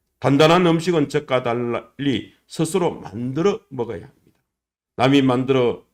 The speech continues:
다 입에 여주는 것만으로 장성한 데까지 성장하고 자라기는 어렵습니다.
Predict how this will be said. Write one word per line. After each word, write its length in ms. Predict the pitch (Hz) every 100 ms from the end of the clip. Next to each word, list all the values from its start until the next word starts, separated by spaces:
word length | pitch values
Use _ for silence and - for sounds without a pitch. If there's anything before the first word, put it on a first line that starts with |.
| _
다 280 | 117 104 -
입에 400 | 165 135 123 - _
여주는 540 | 143 175 180 165 170 180
것만으로 800 | 175 175 - 131 131 104 - - _ _ _
장성한 580 | - 107 110 113 104 101
데까지 560 | 110 80 78 160 220 _
성장하고 1400 | - - 127 120 117 123 156 _ _ _ - 190 196 _ -
자라기는 600 | 107 98 98 98 135 -
어렵습니다. 640 | 98 - - _ _ _